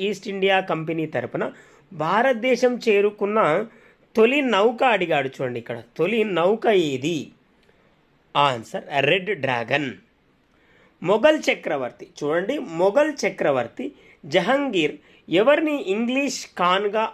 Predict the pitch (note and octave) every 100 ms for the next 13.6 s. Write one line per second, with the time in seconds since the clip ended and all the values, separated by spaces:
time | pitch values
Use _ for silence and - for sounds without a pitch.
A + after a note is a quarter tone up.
0 | D3+ D3+ F3 E3+ E3 C#3+ C3+ A#2+ A2+ C3
1 | A#2 - B2 A#2 D3 E3+ G3 A3+ A3 -
2 | - C3 B2 E3+ A3+ - - _ - F3
3 | C4 D4+ C4 E3+ D#3 F3 F3 E3 D#3+ D#3+
4 | E3 G#3 E3 D3 D3+ C#3+ - - G#2+ G#2+
5 | - - _ _ _ - C3 C3 A2+ F#3
6 | - - G#3+ A3 - A#3 G3+ D#3+ F#3 F#3
7 | F#3 C3 A#2+ D#3 D3 - - - _ _
8 | _ _ _ _ _ - D#3+ - - _
9 | _ - C3+ F3+ B3 G3+ - G#3+ F3 -
10 | D3 F#3+ C#4 C4+ C#4 C#4 C4+ D#3+ F3 A#3+
11 | B3+ - B3 A#3+ G#3+ G3 G3 F3 - -
12 | - - - A#3 C#4 D4 B3+ E3 C#3+ F3+
13 | A3 A3+ - D3 D3